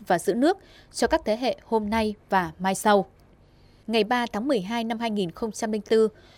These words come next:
Quốc hội đã ban hành nghị quyết số ba tám hai không không bốn Q H mười một về chủ trương đầu tư xây dựng đường Hồ Chí Minh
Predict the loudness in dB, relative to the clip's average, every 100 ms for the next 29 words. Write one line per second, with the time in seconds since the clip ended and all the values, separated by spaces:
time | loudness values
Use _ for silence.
0 | _ 0 4 2 4 0 0 -2 -4 -2
1 | -4 -2 -2 -2 -2 -2 -2 -2 -4 -4
2 | -6 -8 -6 -2 -2 -2 -4 0 0 0
3 | -2 -4 -2 -4 -4 0 2 2 -2 -20
4 | -20 0 2 2 0 0 0 0 2 2
5 | 2 -2 0 -2 0 -2 -2 -2 -2 -2
6 | -2 0 -2 2 0